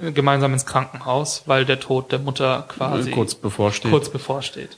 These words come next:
Speaker 2: Auch noch eine sehr starke Szene im Auto mit der Oma.
Speaker 1: Genau,
Speaker 2: Muss man auch
Speaker 1: ähm,
Speaker 2: sagen. Ein Gespräch zwischen den beiden, was ich, was für mich auch eine sehr, sehr wichtige, starke Szene
Speaker 1: Wahnsinnig,
Speaker 2: war.
Speaker 1: wahnsinnig wichtige Szene. Ähm, sie müssen bei einem Bahn-, äh, glaub ich, bei einem Bahngleis warten, so.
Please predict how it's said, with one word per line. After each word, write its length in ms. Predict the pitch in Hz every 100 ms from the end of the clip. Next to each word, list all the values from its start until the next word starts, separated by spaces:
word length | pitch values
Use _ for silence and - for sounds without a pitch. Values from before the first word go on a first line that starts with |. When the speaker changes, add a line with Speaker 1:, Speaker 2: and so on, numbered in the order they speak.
| _
Speaker 2:
Auch 120 | 135
noch 120 | 139 135
eine 220 | 135 127
sehr 200 | 131 131
starke 380 | - 123 117 123
Szene 380 | - 139 127
im 100 | 113
Auto 200 | 101 123 117
mit 120 | 104
der 120 | -
Oma. 340 | 117 123 104 101 -
Speaker 1:
Genau, 300 | 131 131 127
Speaker 2:
Muss 80 | 127
man 80 | 117
auch 180 | 135 131
Speaker 1:
ähm, 60 |
Speaker 2:
sagen. 160 | 110 107
Ein 120 | 110
Gespräch 340 | 107 - 123 123
zwischen 240 | 120 123
den 160 | 110 107
beiden, 300 | 104 104 104
was 160 | 104
ich, 200 | 117 -
was 320 | 113 110 107
für 120 | - 107
mich 240 | 135 -
auch 140 | 107
eine 280 | 104 110 104
sehr, 260 | 98 120 123
sehr 460 | 110 104 101 101 113
wichtige, 460 | 104 104 104 101 -
starke 320 | - 101 110
Szene 220 | 113 - 156
Speaker 1:
Wahnsinnig, 460 | 160 180 180 180
Speaker 2:
war. 80 | 165
Speaker 1:
wahnsinnig 320 | 165 147 143
wichtige 320 | 147 131 135
Szene. 340 | 135 - 131 139
Ähm, 380 | 143 139 143 135
sie 80 | 139
müssen 200 | 165 147
bei 60 |
einem 120 | 139
Bahn-, 220 | 135 151 185 - -
äh, 60 | 151 160
glaub 140 | 143
ich, 120 | 139
bei 60 | 143
einem 160 | 135
Bahngleis 520 | 131 143 185 196 190 190
warten, 400 | 185 190 226 190
so. 260 | 175 220